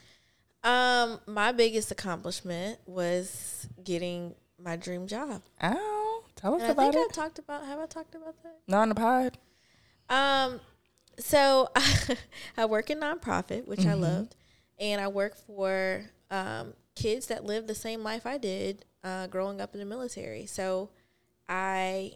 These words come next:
Speaker 1: am able to support them with programs and support staff by training them to support those kids.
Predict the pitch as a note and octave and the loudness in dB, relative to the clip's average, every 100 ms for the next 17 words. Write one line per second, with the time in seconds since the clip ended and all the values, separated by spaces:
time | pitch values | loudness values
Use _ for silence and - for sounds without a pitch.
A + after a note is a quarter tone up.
0 | - G3 - F#3+ G3+ G3+ - G3+ - G#3+ | -10 -10 -8 -6 -4 -4 -6 -6 -8 -10
1 | G#3 G#3 G#3 G#3 A3+ C#4 G3+ G3 - G3 | -6 -6 -4 -6 -6 -6 -6 -6 -6 -4
2 | G#3+ G#3 G#3+ A3+ A3 G3 E3+ F3+ - F#3+ | -4 -6 -6 -8 -8 -6 -8 -8 -10 -10
3 | - - - - G3 G3+ A#3+ - - F3+ | -10 -10 -8 -6 -4 -4 -6 -12 -10 -8
4 | - F#3 F3+ G3 G3+ G#3 G#3+ A3 F#3+ - | -6 -6 -6 -6 -6 -6 -6 -6 -4 -6
5 | - G3+ - G#3 G#3+ A#3 A3+ A#3 A#3 | -8 -8 -4 -4 -2 2 4 4 0